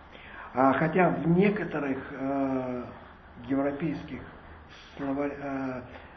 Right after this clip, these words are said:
европейских словарях это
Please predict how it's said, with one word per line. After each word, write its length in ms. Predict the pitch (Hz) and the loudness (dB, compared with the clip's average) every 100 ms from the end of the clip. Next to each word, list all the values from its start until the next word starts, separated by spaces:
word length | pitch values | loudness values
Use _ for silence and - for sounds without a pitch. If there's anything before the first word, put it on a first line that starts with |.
| - 127 | -12 -6
европейских 680 | 135 143 139 165 151 - 135 - | -2 -2 -2 -2 -4 -6 -10 -8
словарях 460 | 139 135 147 175 185 - - - - | -2 0 2 0 -2 -6 -12 -14 -6
это 420 | 151 170 147 | -4 -2 -2